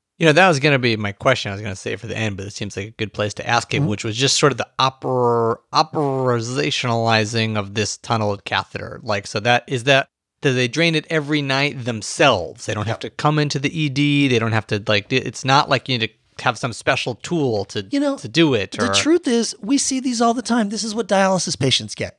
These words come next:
Speaker 2: with peritoneal dialysis. It's the same thing. It's the same thing. So although it sounds like this, my mind was blown when I read it, as I,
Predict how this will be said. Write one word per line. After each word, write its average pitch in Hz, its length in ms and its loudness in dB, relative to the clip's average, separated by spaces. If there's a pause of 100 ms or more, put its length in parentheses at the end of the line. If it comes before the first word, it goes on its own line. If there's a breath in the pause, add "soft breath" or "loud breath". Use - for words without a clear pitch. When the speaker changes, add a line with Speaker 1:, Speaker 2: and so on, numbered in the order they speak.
(160)
Speaker 2:
with 170 180 0
peritoneal 131 340 0
dialysis. 110 300 0
It's 160 260 -2
the - 60 -4
same 330 180 4
thing. 339 320 0 (240)
It's 165 160 -4
the 190 80 -6
same 214 240 0
thing. 226 160 -6
So - 180 2
although 214 280 4
it - 80 -6
sounds 262 360 -4
like 185 140 -2
this, - 240 -8
my 147 140 -2
mind 202 300 -2
was 147 140 -4
blown 208 680 0
when 151 100 -2
I 147 60 0
read 202 200 -2
it, 151 140 -4
as 165 240 0
I, 165 80 0